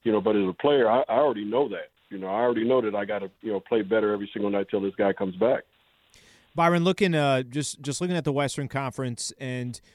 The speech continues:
Speaker 2: we don't have to pay attention to yesterday's game, but Utah overall, twenty-six and six, best record in the N B A.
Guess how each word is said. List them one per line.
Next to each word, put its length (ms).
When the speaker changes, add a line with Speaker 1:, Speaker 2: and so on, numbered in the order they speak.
Speaker 2:
we 100
don't 100
have 180
to 60
pay 180
attention 400
to 40
yesterday's 640
game, 260
but 140
Utah 460
overall, 560
twenty-six 560
and 100
six, 320
best 260
record 300
in 80
the 140
N 100
B 180
A. 240